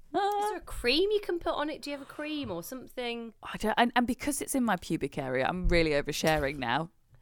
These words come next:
Speaker 1: You might have tuned in today not wanting to hear about what my pubes look like. But, um, here we are. <laughs> So
Speaker 2: Can you grow over it?
Speaker 1: So it's growing over it. So there's, like,
Speaker 2: Right.
Speaker 1: hairs where the scar is. And when I
Speaker 2: Yum.
Speaker 1: went, I had to go to the doctor a few, may-,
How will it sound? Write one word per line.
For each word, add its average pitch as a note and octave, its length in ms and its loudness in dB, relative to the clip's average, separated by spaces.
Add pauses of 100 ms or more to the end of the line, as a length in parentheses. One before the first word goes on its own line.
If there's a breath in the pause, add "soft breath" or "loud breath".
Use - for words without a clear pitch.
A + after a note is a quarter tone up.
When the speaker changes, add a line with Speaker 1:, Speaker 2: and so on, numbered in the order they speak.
Speaker 1:
You F3 100 0
might F3 160 6
have E3 80 0
tuned D#3+ 260 0
in E3 80 -6
today D3+ 260 2
not D#3 200 2
wanting D3 240 0
to E3 120 -2
hear D3+ 160 -2
about D3+ 240 4
what B2+ 140 2
my C#3 140 0
pubes F3 360 -2
look D#3+ 140 -2
like. C3+ 280 -2 (380 loud breath)
But, F#3+ 300 8
um, E3+ 240 10
here F#3 160 8
we E3+ 120 6
are. F#3+ 440 6
<laughs> - 100 -16
So - 340 -2
Speaker 2:
Can C4 120 -4
you C4+ 120 0
grow B3 300 6
over C4 340 4
it? C#3 180 -4 (260 soft breath)
Speaker 1:
So - 180 2
it's - 140 0
growing A3+ 500 8 (100)
over F3+ 500 6
it. - 160 0
So F#3 120 -8
there's, F#3+ 180 0
like, G#3 160 4
Speaker 2:
Right. E3 100 -4
Speaker 1:
hairs G3 300 0
where F3+ 200 4
the D#3+ 100 -4
scar F#3 500 6
is. - 320 -4
And F3 240 0
when G#3+ 140 6
I A#3+ 120 6
Speaker 2:
Yum. G#3+ 80 2
Speaker 1:
went, G#3+ 200 2
I G#3 120 4
had A3+ 120 2
to - 60 -8
go A3 100 2
to G#3 100 -2
the F3+ 80 -10
doctor G3 400 0
a D#3 60 -4
few, D#3 560 -6
may-, F3+ 240 -6